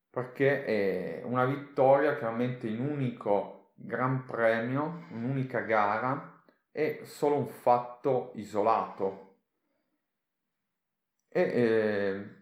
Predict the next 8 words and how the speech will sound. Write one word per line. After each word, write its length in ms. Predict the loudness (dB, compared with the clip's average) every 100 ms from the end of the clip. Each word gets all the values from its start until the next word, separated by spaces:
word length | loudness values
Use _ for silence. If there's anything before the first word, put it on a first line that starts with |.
| _
e 100 | -2
la 120 | 0
stessa 600 | 0 -2 -6 -6 0 0
cosa, 840 | 4 4 6 4 4 4 2 -2 -8
eh, 300 | -4 -2 0
vorrei 400 | 2 2 4 4
farvi 480 | 2 2 0 0 -4
notare, 840 | -4 -2 2 4 4 2 -2 -6